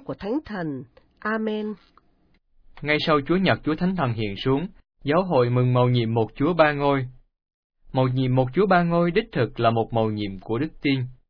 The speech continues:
Speaker 2: vượt quá mọi suy lý của con người. Chính Ngài đã làm cho Môi-se phải kinh ngạc khi ông thấy bụi gai bị cháy nhưng không bị thiêu rụi, và mặc khải cho ông biết Ngài là vị Thiên Chúa duy nhất.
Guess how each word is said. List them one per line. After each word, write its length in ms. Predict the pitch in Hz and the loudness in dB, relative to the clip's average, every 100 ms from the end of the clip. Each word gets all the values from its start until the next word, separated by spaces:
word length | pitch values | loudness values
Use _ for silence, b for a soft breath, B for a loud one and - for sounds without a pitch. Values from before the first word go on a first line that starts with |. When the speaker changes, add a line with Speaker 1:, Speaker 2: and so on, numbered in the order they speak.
| _ 123 | _ -2
Speaker 2:
vượt 160 | 127 127 | -2 0
quá 280 | 143 160 208 | 0 2 0
mọi 140 | 117 107 | -2 -2
suy 140 | 170 160 | -2 0
lý 240 | 160 208 | -2 -2
của 180 | 165 135 | -4 -4
con 280 | 160 156 135 | -2 -2 -2
người. 260 | 104 95 - _ _ _ _ _ _ _ _ - | -4 -6 -10 _ _ _ _ _ _ _ _ -4
Chính 140 | 151 180 | -4 -2
Ngài 240 | 131 107 | 0 2
đã 120 | 104 | 2
làm 260 | 131 107 98 | 2 2 0
cho 120 | 135 | -4
Môi-se 460 | 139 139 131 143 131 | -2 -2 -2 -4 -2
phải 160 | 123 131 | -4 -2
kinh 220 | 160 156 | -4 -2
ngạc 220 | 120 98 - | -2 -2 -4
khi 180 | - 156 | -4 -2
ông 220 | 151 147 | -2 -4
thấy 200 | 143 180 | -4 -4
bụi 220 | 147 104 110 | -4 -6 -4
gai 220 | 147 151 | -4 -4
bị 220 | 113 95 | -4 -4
cháy 320 | 120 120 160 185 - - | -2 0 -2 -6 -14 -8
nhưng 200 | 147 131 | -6 -4
không 240 | 151 139 | -6 -4
bị 180 | 113 92 | -6 -4
thiêu 220 | - 151 123 | 0 0 0
rụi, 200 | 107 92 _ _ _ _ _ - | -4 -6 _ _ _ _ _ -2
và 120 | 120 | 0
mặc 180 | 117 107 | 2 0
khải 300 | - 104 117 | 0 -4 -4
cho 160 | - 147 | 0 0
ông 220 | 135 139 | 0 -2
biết 180 | 147 214 b b - | -4 -4 b b -12
Ngài 260 | 127 123 123 | -2 2 2
là 120 | 120 | 2
vị 200 | 117 110 - | 0 -2 -2
Thiên 200 | 165 147 | -6 -4
Chúa 160 | 151 170 | 0 0
duy 260 | 175 151 | 4 2
nhất. 260 | 135 151 | 4 0